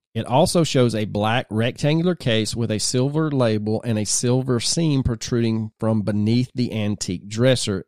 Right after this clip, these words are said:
in one corner of the bedroom. Investigators say the black case was never reported to Everett,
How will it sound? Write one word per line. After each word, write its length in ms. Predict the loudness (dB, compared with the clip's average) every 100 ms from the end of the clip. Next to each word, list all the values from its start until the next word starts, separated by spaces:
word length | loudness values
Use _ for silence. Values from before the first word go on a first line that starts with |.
| _
in 320 | -4 -2 -2
one 200 | 0 0
corner 360 | -2 -4 -4 -2
of 120 | -4
the 60 | -2
bedroom. 560 | 2 2 2 -4 -6 -16 _ _ _ _ _ _ _ _
Investigators 580 | -4 2 2 2 0 2
say 120 | 0
the 100 | 0
black 240 | -2 -4 -4
case 240 | -6 -4
was 140 | -4
never 240 | -2 -2 -2
reported 640 | -6 -2 2 4 2 -2
to 480 | -4 0 2 2 0 -4 _ _ _ _ _
Everett, 380 | 2 2 0